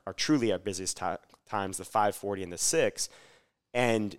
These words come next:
those people, they just want this thing to just ignite their day.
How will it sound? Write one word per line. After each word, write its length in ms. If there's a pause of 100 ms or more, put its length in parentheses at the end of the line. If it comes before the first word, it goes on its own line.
those 280
people, 320
they 160
just 200
want 300
this 180
thing 280
to 120
just 300
ignite 400
their 140
day. 260